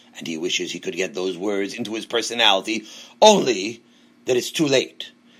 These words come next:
And that's why these words are hurting him more than any boiling waters. Because in the next world, there is only one truth. Gehenna is the other side of the boundary, and all the fallacies of life come to an end over there. It's only in this world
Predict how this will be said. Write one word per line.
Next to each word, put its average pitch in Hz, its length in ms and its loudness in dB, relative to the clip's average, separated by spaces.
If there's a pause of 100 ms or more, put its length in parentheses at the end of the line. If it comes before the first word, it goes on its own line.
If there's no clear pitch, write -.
(140)
And 135 140 -2
that's 170 260 4
why 123 220 4
these 123 240 -2
words 117 320 0
are 113 120 4
hurting 113 320 -2
him 110 100 -6
more 104 440 0
than 139 180 0
any 214 220 4
boiling 139 400 2
waters. - 760 -2 (400)
Because 131 220 -6
in 156 100 -2
the 160 60 0
next 175 320 2
world, - 440 -12 (400)
there 175 180 6
is 170 120 4
only 220 360 6
one 165 320 6
truth. - 640 -8
Gehenna 269 500 8
is 202 240 -2
the 165 140 0
other 190 180 0
side 151 280 0
of 147 80 -4
the 156 60 0
boundary, 82 540 -2 (300)
and 107 100 -14
all 156 220 -4
the 185 80 -6
fallacies 90 580 -6
of 82 80 -10
life 73 320 -2
come 101 180 -8
to 104 140 -6
an 110 80 -6
end 104 360 -2
over 101 180 -4
there. 101 360 -4 (540)
It's 147 140 -4
only 156 240 0
in 123 80 -4
this 135 200 -4
world 80 300 -4